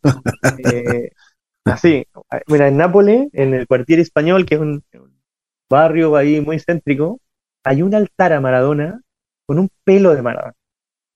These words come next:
Speaker 2: Hay
Speaker 1: No
Speaker 2: un
Speaker 1: te puedo
Speaker 2: pelo entre
Speaker 1: creer.
Speaker 2: dos vidrios y la gente le prende vela al pelo de Maradona.
Speaker 1: No te puedo creer, Chino.
Speaker 2: Sí, yo hice la del peregrinaje porque yo soy muy maradoniano, entonces, aunque, aunque sé que Pelé es mejor, pero hice peregrinaje y fui a,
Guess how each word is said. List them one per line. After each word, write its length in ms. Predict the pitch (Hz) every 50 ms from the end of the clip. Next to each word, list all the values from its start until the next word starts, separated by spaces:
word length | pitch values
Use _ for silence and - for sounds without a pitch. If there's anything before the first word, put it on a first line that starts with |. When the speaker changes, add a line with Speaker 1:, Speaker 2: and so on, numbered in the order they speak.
| _ _ _
Speaker 2:
Hay 160 | - 147 160
Speaker 1:
No 100 | - 135
Speaker 2:
un 80 | 170 180
Speaker 1:
te 100 | - -
puedo 180 | - 180 214 208
Speaker 2:
pelo 100 | 123 120
entre 120 | 123 117
Speaker 1:
creer. 200 | 123 156 185 180
Speaker 2:
dos 200 | 165 170 165 -
vidrios 560 | 165 170 160 147 139 135 135 151 165 180 185 -
y 80 | 139
la 160 | 131 131 127
gente 500 | - _ 151 151 151 143 - 175 180 - _ _
le 200 | _ 135 143 143
prende 360 | 135 - 143 147 156 151 160 147
vela 260 | 147 151 156 165 160
al 140 | 143 135 -
pelo 320 | _ - 151 147 151 147
de 80 | 139 131
Maradona. 260 | 127 117 - - - _ _ _ _ _ _ _ _ _ _ _ _ _ _ _ _ _ _ _ _ _ _ _ _ _ _ _ _ _ _ _ _ _
Speaker 1:
No 520 | - 101 104 123 165 214 233 - - - _
te 160 | _ 127 117
puedo 380 | 117 - 127 156 180 190 190 190
creer, 360 | 190 131 127 117 113 104 95
Chino. 280 | - - - 90 87 87 82
Speaker 2:
Sí, 120 | 139 123 - _
yo 180 | 123 131 147 165
hice 240 | 180 175 - 196
la 80 | 175 175
del 120 | 175 156
peregrinaje 580 | 143 165 147 147 147 143 151 160 190 196 196 202
porque 120 | 180 165
yo 60 | 156 147
soy 140 | - 170
muy 100 | 160 170
maradoniano, 500 | 170 165 165 170 165 170 175 185 175 160
entonces, 420 | 160 147 - 147 131 - 147 143 147 - _ _ _ _ _ _ _ _ _ _ _ _ _ _ _ _ _ _ _
aunque, 300 | - 135 123 - 131 120 - - _
aunque 280 | 151 135 117 - 117
sé 120 | - - 135
que 120 | 139 135
Pelé 260 | 120 139 135 139 143
es 60 | 143
mejor, 280 | 143 147 143 180 180 175
pero 300 | - 147 139 135 135 - -
hice 240 | 160 165 - 160 147
peregrinaje 500 | - 143 143 139 135 139 143 160 160 -
y 80 | 190 165
fui 160 | - - 135
a, 180 | 131 131 127